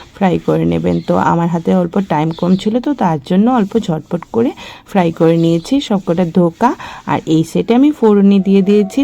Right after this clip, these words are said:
তেল অল্প করে দিয়ে, আহ, দিলাম ফোড়নে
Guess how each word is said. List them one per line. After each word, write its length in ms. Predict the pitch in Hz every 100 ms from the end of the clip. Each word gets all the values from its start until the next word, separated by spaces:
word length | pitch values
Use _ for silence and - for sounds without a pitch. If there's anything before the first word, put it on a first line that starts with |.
| -
তেল 220 | 214 175 180
অল্প 180 | 175 165
করে 220 | 180 208 220
দিয়ে, 280 | 190 214 359
আহ, 840 | - - - - - - - - - - 175
দিলাম 280 | 185 185 254
ফোড়নে 500 | - 220 190 190 277